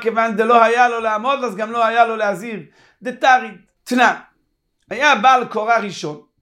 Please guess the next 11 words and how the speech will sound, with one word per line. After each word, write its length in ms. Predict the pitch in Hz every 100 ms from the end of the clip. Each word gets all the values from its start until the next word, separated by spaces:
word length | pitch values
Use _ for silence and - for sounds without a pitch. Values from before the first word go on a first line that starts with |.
| _
הוא 120 | 165
בעל 240 | 185 320 277
חבית, 400 | 247 294 262 214
מהלך 380 | 220 240 285 269
אחריו, 380 | - 247 269 233
הוא 100 | 220
מהלך 320 | 233 269 262
אחרון, 480 | 240 247 277 285 - _ _ _ _ _ _ _ - -
ונשברה 480 | 247 240 190 220 262
חבית 340 | 262 233 247 196
בקורה. 460 | 233 233 220 208